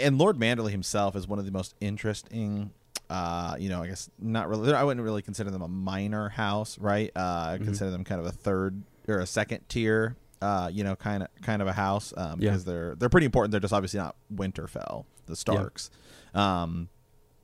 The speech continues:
Speaker 1: but I mean, I would say they're, they're very big players in the North, and, you know, Lord Manderley, right? You know, he's, he's always in the bathroom, right? He's, he's always
Speaker 2: <laughs>
Speaker 1: scheming and plotting, and I
Speaker 2: Yeah.
Speaker 1: mean, he's a very, very intelligent,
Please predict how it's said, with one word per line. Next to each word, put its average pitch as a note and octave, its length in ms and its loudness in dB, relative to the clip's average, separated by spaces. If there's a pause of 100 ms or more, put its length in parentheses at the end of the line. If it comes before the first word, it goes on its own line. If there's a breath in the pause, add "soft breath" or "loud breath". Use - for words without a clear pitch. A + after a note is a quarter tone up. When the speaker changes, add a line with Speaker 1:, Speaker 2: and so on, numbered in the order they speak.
(260)
Speaker 1:
but A2 160 -4
I G2+ 40 0
mean, G2+ 100 -2
I A2+ 60 4
would D3 100 2
say A2 140 0
they're, G2 240 0
they're A#2 320 0
very A#2+ 400 0
big A2 260 -2
players A2 420 0
in F2+ 140 -6
the F2 60 -4
North, A2+ 260 0
and, G2+ 120 -4
you G2+ 60 0
know, F#2+ 100 0
Lord G#2 360 0
Manderley, G2 500 -2
right? F#2+ 220 2
You E2 100 -4
know, G2 120 0
he's, F#2 240 -4
he's F#2+ 160 -4
always G2+ 200 2
in G2+ 80 -2
the F#2+ 80 -2
bathroom, G#2 760 0
right? G#2 280 -2
He's, F#2+ 220 -8
he's F#2 160 -6
always F#2+ 300 4
Speaker 2:
<laughs> - 80 8
Speaker 1:
scheming G2+ 580 2
and F2+ 140 -6
plotting, G2 680 0
and D2 80 -10 (200 loud breath)
I - 40 0
Speaker 2:
Yeah. G#2 200 6
Speaker 1:
mean, G2 80 4
he's B2 120 2
a C3+ 60 4
very, A#2+ 800 2
very G#2 640 -2
intelligent, G2+ 1200 -4